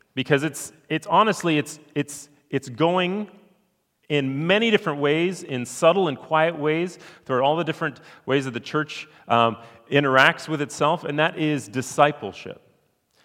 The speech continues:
So right now, we're gonna be also creating a clear pathway for those that maybe aren't as connected here at East Ridge, or maybe you've been connected for a little while, to say,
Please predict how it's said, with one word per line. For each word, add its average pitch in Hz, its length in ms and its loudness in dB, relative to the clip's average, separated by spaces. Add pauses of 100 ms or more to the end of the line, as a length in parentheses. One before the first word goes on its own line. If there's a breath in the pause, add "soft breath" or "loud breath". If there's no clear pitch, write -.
(120)
So 135 440 -4
right 190 240 2
now, 170 160 4
we're 160 140 -2
gonna 196 160 0
be 160 260 0
also 151 540 0
creating 143 380 -2
a 120 80 -4
clear 175 340 -2
pathway 127 540 -2
for 127 160 -8
those 123 480 -2 (240 loud breath)
that 120 140 0
maybe 185 340 0
aren't 165 260 0
as 147 260 0
connected 139 640 -4
here 117 320 -6
at 110 160 -6
East 147 280 -10
Ridge, 107 200 -6
or 131 80 -8
maybe 151 240 -4
you've 123 140 -6
been 135 100 -4
connected 131 380 -6
for 131 140 -8
a 117 40 -6
little 120 220 -6
while, 110 360 -4 (300 loud breath)
to 135 140 -2
say, 123 400 0